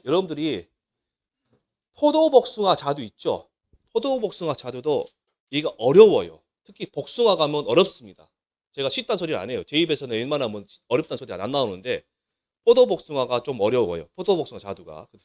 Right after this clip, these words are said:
특히 뭐가 어렵다? 복숭아가 어렵긴 한데 원리를 좀 알아두시고 계속해서 이 연습을 해두시잖아요. 그러면 나중에 문제 푸실 때 좀 원활하게 풀어갑니다. 뭘 찾아야 된다, 뭘 찾아야 된다 나오니까.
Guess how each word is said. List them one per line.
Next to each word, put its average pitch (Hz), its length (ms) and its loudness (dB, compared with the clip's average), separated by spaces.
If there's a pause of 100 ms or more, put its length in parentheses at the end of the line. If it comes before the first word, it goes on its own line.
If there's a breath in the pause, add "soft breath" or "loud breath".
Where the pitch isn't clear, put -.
특히 - 280 -10
뭐가 123 260 0
어렵다? 180 460 -2 (140)
복숭아가 120 400 -4
어렵긴 120 300 -2
한데 120 520 -2 (880)
원리를 196 440 4
좀 160 140 -2
알아두시고 127 500 -2
계속해서 147 460 -4
이 135 200 0
연습을 180 340 4
해두시잖아요. 160 580 -2
그러면 123 340 -8
나중에 117 300 -4
문제 135 220 -12
푸실 - 280 -18
때 - 100 -18
좀 117 180 -16
원활하게 127 460 0
풀어갑니다. 95 640 -8
뭘 180 260 -4
찾아야 160 220 -2
된다, 110 200 -8
뭘 110 140 -8
찾아야 107 220 -16
된다 87 200 -20
나오니까. 82 520 -14